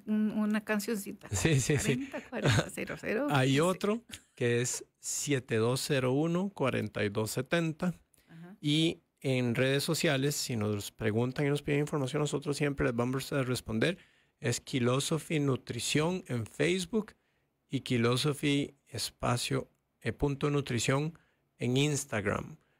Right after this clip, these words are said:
Speaker 2: Entonces ahí está
Speaker 1: Se escribe
Speaker 2: nosotros.
Speaker 1: Philosophy así como escribir
Speaker 2: Es
Speaker 1: kilos, ¿verdad? Con K.
Speaker 2: Ajá.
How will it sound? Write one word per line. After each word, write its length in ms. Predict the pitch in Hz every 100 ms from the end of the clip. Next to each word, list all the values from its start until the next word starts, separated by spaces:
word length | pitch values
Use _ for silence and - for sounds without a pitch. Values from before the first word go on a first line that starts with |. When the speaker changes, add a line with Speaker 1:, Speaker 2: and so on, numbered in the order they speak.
| _
Speaker 2:
Entonces 420 | 127 110 117 135 127
ahí 160 | 113
está 400 | 120 - 123 127 -
Speaker 1:
Se 80 | 208
escribe 300 | 240 202 233
Speaker 2:
nosotros. 80 | 262
Speaker 1:
Philosophy 460 | 233 226 254 247
así 160 | 208 226
como 200 | 214 196
escribir 380 | 185 - 196 214
Speaker 2:
Es 120 | 131
Speaker 1:
kilos, 360 | 254 247 330 -
¿verdad? 300 | 196 208 214
Con 160 | 180
K. 180 | 190 233
Speaker 2:
Ajá. 400 | 131 101 123 135